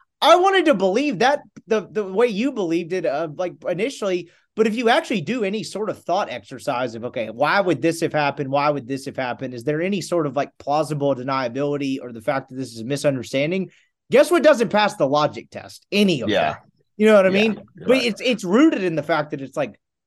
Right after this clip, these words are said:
Speaker 1: "Surely this guy's not this dumb." But then I would just go back to the fact that,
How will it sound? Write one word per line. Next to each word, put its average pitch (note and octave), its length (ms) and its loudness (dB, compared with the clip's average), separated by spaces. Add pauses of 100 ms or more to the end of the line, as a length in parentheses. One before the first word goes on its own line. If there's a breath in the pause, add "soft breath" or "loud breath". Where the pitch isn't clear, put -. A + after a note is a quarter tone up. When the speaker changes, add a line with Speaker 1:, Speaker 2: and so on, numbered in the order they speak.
(180)
Speaker 1:
"Surely C4 440 2
this C#3+ 160 -4
guy's C#3+ 220 -2
not D#3+ 200 -4
this A#2 160 -12
dumb." D#3 500 0
But D#3 180 -6
then F#3 120 -2
I F3+ 140 4
would A3+ 100 2
just D3+ 180 -6
go D3 120 -4
back D3 260 -2
to C#3 60 -16
the A2+ 100 -18
fact D3+ 300 -4
that, B2 180 -12